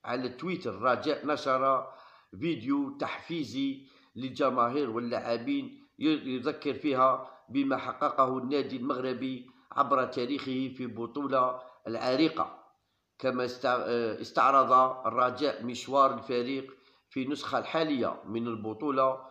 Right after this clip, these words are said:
والنجوم الفريق على غرار المدافع وقائد بدر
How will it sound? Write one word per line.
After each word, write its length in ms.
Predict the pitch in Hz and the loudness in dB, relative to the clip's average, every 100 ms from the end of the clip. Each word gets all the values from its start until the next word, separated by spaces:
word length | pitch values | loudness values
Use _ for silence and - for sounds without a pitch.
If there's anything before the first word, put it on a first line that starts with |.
| - - | -20 -6
والنجوم 600 | 120 127 131 120 127 139 | -2 0 0 0 0 0
الفريق 640 | 117 135 131 151 135 - | -2 -2 0 0 -2 -4
على 220 | 113 120 120 | -4 -2 -2
غرار 360 | 117 120 139 | 0 2 2
المدافع 640 | 117 113 120 123 143 131 110 | 0 -2 -4 -2 -2 0 0
وقائد 680 | 120 - 135 - 127 101 | 0 2 2 2 -4 -6
بدر 400 | 139 127 127 - | -6 -4 -6 -8